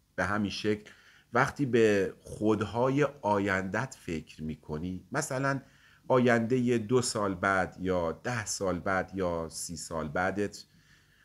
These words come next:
ممکنه اینطور به نظر بیاد که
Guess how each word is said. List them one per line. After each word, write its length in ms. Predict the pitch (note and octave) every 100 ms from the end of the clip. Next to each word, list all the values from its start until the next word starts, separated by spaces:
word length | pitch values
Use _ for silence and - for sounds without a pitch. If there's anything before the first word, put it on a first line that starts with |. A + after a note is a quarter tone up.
| _
ممکنه 680 | F#2 F#2 F2+ A#2+ B2 B2+ A#2
اینطور 520 | - F#2+ F2 F#2 G2 F#2+
به 140 | F#2
نظر 380 | E2 D#2 D#2+ D#2+
بیاد 420 | D2 D#2 D2+ D2
که 260 | - D#2+